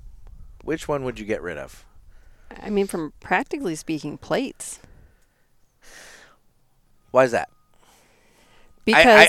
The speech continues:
Speaker 1: I, I agree with you.
Speaker 2: whatever you
Speaker 1: But
Speaker 2: eat
Speaker 1: I'm
Speaker 2: on a plate, you could ultimately eat in a bowl. But you
Speaker 1: Yes.
Speaker 2: can't always eat, like, you can't eat ice cream, um, or,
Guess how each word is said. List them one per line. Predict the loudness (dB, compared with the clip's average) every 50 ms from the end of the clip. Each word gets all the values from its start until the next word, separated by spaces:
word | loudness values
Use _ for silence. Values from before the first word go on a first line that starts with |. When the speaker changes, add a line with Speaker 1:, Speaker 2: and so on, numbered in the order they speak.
| 8
Speaker 1:
I, | 8 8 8 6 4 6
I | 6 8
agree | 8 8 6 2 0 2 2 4 4
with | 4 2 0 0 -2
you. | -6 2
Speaker 2:
whatever | 6 8 8 8 8 6 4 0
you | 0 0 2 4
Speaker 1:
But | 6
Speaker 2:
eat | 6
Speaker 1:
I'm | 6 6
Speaker 2:
on | 6
a | 2
plate, | 0 0 2 4 4 4 2 0
you | -2 -6
could | -2 0 0 0
ultimately | 2 2 0 0 -2 -2 -4 -4 -2 -2 -2 -4 -2
eat | -2 -2 0
in | 0 0 0
a | 0
bowl. | 0 0 2 2 0 0 -2 -4 -8 -16 _ _ _ _ _ _ _ _ _ _ -2
But | 0 0 2
you | 2
Speaker 1:
Yes. | 0 -2 0
Speaker 2:
can't | 0 0 2 2
always | 2 2 2 2 0 -2 -6 -10
eat, | -8 -8 -6 -4 -2 -2
like, | -2 -2 -2 -6
you | -10
can't | -6 -4 -4 -2 -2
eat | -4 -6 -6
ice | -6 -6 -6 -6 -6
cream, | -6 -6 -4 -4 -4 -6 -10 -8
um, | -6 -4 -4 -4
or, | -6